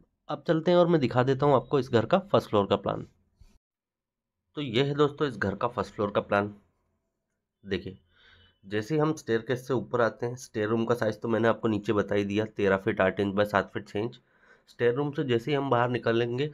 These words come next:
सबसे पहले हमको मिलेगी एक कवर्ड बालकनी, जिसका साइज़ है हमारा पन्द्रह फीट पाँच इंच by सात फीट छः इंच। इसके बाद में फ्रेंड्स, कवर्ड बालकनी से अंदर जाते ही एक बड़ा सा लिविंग हॉल मिलता है आपको यहाँ से अंदर जाते ही,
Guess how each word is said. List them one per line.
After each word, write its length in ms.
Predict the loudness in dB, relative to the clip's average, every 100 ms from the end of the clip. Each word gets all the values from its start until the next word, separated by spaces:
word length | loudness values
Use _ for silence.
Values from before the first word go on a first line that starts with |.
| -8
सबसे 300 | -10 -4 -2
पहले 240 | 0 0
हमको 220 | 0 -2
मिलेगी 360 | 0 0 0 -2
एक 140 | -2
कवर्ड 280 | 0 2 4
बालकनी, 480 | 4 4 2 -6 -8 -14 _ _ _ _ -12
जिसका 280 | -8 -4
साइज़ 260 | -2 0 0
है 80 | 0
हमारा 220 | 0 -2
पन्द्रह 320 | -4 -4 -2
फीट 200 | -2 -4
पाँच 260 | -4 -4 -4
इंच 120 | -6
by 120 | -4 0
सात 260 | 0 0 -2
फीट 160 | -8
छः 140 | -6 -10
इंच। 300 | -10 -14 -20 _ _ _ _ _ _ _ _ _ _
इसके 220 | -20 -10 -4
बाद 180 | 0 2
में 100 | 2
फ्रेंड्स, 380 | 2 0 -6 -20 _ _ _ _
कवर्ड 260 | 0 2 2
बालकनी 460 | 4 2 2 0 0
से 120 | -2
अंदर 380 | -2 0 2 2
जाते 300 | 4 2 2
ही 160 | -6 -6 -14 _ _ _ -14
एक 160 | -4
बड़ा 200 | 2 2 2
सा 120 | 0
लिविंग 320 | 0 0 0
हॉल 180 | 0 0
मिलता 300 | 0 -2 0
है 80 | 2
आपको 240 | 0 -2
यहाँ 140 | -2 -2
से 140 | -2
अंदर 240 | -2 -2 -2
जाते 280 | -2 -4
ही, 60 | -12